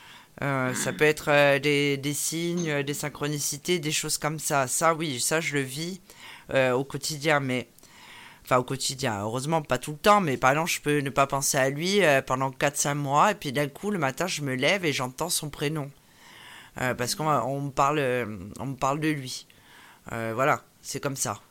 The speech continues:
Speaker 1: Euh, je parle pas au niveau terrestre, hein, évidemment. Je me lève de mon
Speaker 2: Hein ?
Speaker 1: lit.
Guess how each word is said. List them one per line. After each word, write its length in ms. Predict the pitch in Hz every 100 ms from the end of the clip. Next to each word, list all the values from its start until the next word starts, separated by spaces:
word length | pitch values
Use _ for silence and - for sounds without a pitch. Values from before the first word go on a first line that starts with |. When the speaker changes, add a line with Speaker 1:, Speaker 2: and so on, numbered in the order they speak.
| _ _ -
Speaker 1:
Euh, 100 | 104
je 80 | 110
parle 140 | 131 127
pas 100 | 165
au 60 |
niveau 200 | 160 135
terrestre, 500 | 147 147 135 110 -
hein, 80 | 107
évidemment. 440 | 135 117 135 131 95
Je 140 | -
me 60 | 110
lève 160 | 131 131
de 80 |
mon 180 | 117 127
Speaker 2:
Hein ? 40 | 131
Speaker 1:
lit. 240 | 320 -